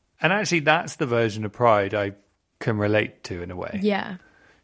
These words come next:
Speaker 1: Just not caring, just being like, "This is, these are the facts," which I think takes an innate sense of pride within you, but it's not the version that is on posters around Pride Month.
Speaker 2: Yeah, I think so. And I think, I think this version here that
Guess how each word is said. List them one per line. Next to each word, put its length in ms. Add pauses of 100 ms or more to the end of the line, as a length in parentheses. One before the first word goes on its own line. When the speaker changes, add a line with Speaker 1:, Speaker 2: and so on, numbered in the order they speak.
(120)
Speaker 1:
Just 240
not 300
caring, 580
just 220
being 160
like, 240
"This 240
is, 160
these 200
are 60
the 60
facts," 640
which 180
I 60
think 240
takes 320
an 100
innate 320
sense 320
of 80
pride 300
within 340
you, 160
but 180
it's 200
not 280 (340)
the 100
version 400
that 120
is 120
on 120
posters 440
around 240
Pride 320
Month. 320
Speaker 2:
Yeah, 300 (220)
I 120
think 260
so. 280
And 100
I 80
think, 260
I 100
think 280 (600)
this 300
version 560
here 460
that 420